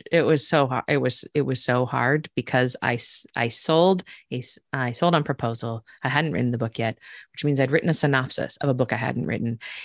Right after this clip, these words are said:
And I'd written the synopsis well because I'm a good writer. And I, in that synopsis, I convinced my agent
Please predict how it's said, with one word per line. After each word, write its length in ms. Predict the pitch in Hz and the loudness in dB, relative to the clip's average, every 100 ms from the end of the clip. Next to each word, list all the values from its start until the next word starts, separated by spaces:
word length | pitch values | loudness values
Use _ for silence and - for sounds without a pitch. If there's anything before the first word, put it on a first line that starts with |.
| - | -4
And 100 | 131 | 0
I'd 120 | 127 | 2
written 180 | 139 - | 2 2
the 60 | 165 | 2
synopsis 460 | 165 131 - 170 | 2 0 0 2
well 240 | 208 190 139 | 6 6 6
because 280 | 139 139 131 | 2 0 -2
I'm 160 | 127 | -2
a 40 | 127 | -2
good 140 | 123 170 | 0 4
writer. 340 | 160 120 123 - - - | 4 2 -6 -16 -16 -4
And 120 | 143 | 0
I, 360 | 135 127 127 - | 2 4 2 2
in 140 | 165 | 2
that 160 | 165 143 | 4 4
synopsis, 420 | 160 196 - 135 - | 4 2 2 -2 2
I 160 | 160 | 2
convinced 500 | 180 151 143 147 - | 2 0 0 0 -2
my 160 | 139 120 | -2 -2
agent 420 | - 127 202 240 | -2 0 2 0